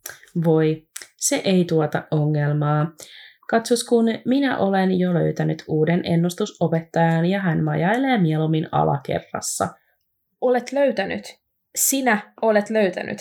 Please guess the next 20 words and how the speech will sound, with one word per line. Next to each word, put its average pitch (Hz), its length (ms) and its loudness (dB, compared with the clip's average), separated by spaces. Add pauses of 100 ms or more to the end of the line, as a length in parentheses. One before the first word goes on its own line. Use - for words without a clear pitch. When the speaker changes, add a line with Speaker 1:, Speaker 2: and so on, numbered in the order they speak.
(320)
Speaker 2:
Salli 330 380 0
minun 175 300 0
muistuttaa, 180 600 -4 (180)
Dumbledore, 196 680 0 (300)
että 214 200 -2
opetusasetuksen 220 880 0
numero 196 280 0 (120)
kaksikymmentäkaksi 220 1120 -2
mukaan 208 600 -2 (640)
Speaker 1:
ministeriöllä 180 1000 2
on 170 180 2
oikeus 180 480 0
nimittää 156 440 0
sopiva 277 460 -2
ehdokas 165 600 0
opettajaksi, 151 800 -2 (340)
jos 160 360 2 (400)
ja 339 280 0 (200)
vain 269 380 2 (160)
jos 139 380 0